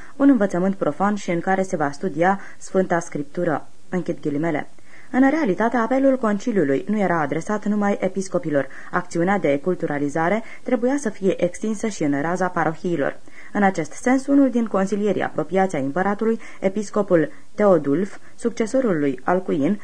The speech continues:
dă instrucțiuni cât se poate de clare. Ghilimele. "În sate și în orașe, preoții vor trebui să înființeze școli." Închid paranteza. "Dacă un credincios le încredințează copiii lui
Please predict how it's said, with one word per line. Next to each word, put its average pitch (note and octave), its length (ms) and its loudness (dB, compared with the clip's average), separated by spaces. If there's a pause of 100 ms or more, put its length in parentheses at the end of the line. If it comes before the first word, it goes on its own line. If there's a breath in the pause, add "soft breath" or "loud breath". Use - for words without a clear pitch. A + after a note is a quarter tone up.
(140 loud breath)
dă A#3 160 2
instrucțiuni A#3 680 2
cât B3+ 160 0
se F#3+ 100 0
poate F#3+ 300 0
de F3+ 100 0
clare. D3 420 0 (460)
Ghilimele. E3 440 0 (100)
"În G3+ 180 2
sate B3 320 0
și G3 140 -6
în C3+ 80 0
orașe, F#3+ 360 0 (240 loud breath)
preoții C#4+ 380 4
vor A3 160 0
trebui G3+ 320 -2
să G#3 120 -4
înființeze D#3+ 560 0
școli." E3+ 340 0 (240)
Închid F#3 240 -4
paranteza. C#3 560 -2 (240 loud breath)
"Dacă D#3 300 2
un D3+ 160 2
credincios D#3 560 0
le F3 240 2
încredințează E3 720 0
copiii F#3+ 540 -2
lui E3 320 0